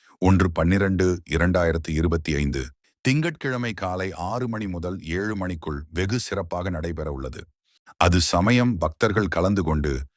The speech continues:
அருள்மிகு காசி விஸ்வநாதர் அருள் பெற அன்புடன் அழைக்கின்றோம். அஷ்டபந்தன மகா கும்பாபிஷேகம் கார்த்திகை மாதம் பதினைந்தாம் தேதி ஒன்று பன்னிரண்டு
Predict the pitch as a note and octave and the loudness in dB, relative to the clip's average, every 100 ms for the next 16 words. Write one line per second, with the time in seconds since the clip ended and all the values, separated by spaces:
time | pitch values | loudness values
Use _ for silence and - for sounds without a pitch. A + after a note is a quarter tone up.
0 | _ _ - E2+ A2 B2+ B2 G2+ G#2+ - | _ _ -2 4 6 6 6 4 2 2
1 | F#2 F#2+ - G2 D#2+ - G2+ F2 D#2+ D#2 | 0 0 0 0 0 0 0 2 2 2
2 | D#2+ D#2 - _ _ D#2+ G2 G#2 D#2 E2+ | 0 0 -10 _ _ 4 4 4 2 0
3 | E2 E2 D2+ D#2 D#2+ E2+ F2+ D2+ D2+ D2 | 0 0 0 2 2 2 2 0 -2 -2
4 | C2+ B1+ A#1 _ - - D2+ - - G#2+ | -4 -6 -8 _ -14 -4 -2 0 0 2
5 | G2 F#2+ F#2 D#2 D#2 G2 F2 F2+ E2 D#2 | 0 2 2 0 2 0 0 0 0 -2
6 | C#2+ D#2 C#2+ C#2+ C2+ - _ _ - F#2+ | -2 -2 -2 -2 -4 -12 _ _ 2 4
7 | G2+ A2+ G2+ F#2 F2+ F2 E2 D2 D#2+ F#2+ | 4 2 2 2 2 2 0 0 2 4
8 | F#2+ F#2 F#2 F2 E2+ F2+ F2+ _ _ - | 4 2 2 0 0 0 -4 _ _ -20
9 | - F#2+ F#2 F2+ D#2+ F2 G2 G2 F#2 | 2 4 4 4 2 4 4 2 2